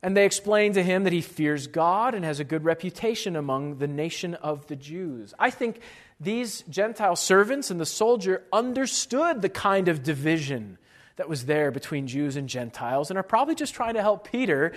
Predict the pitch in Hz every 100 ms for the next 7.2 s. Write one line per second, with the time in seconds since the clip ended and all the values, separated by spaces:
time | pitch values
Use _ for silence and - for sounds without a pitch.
0 | - - - 196 175 170 196 208 202 170
1 | 131 190 214 226 180 208 190 156 190 220
2 | - - - 165 160 175 208 233 226 185
3 | 202 180 147 175 185 185 208 202 170 151
4 | - 151 151 127 123 123 123 113 113 139
5 | 156 123 98 95 _ _ _ _ _ _
6 | - - - - 139 117 - 113 - 147
7 | 101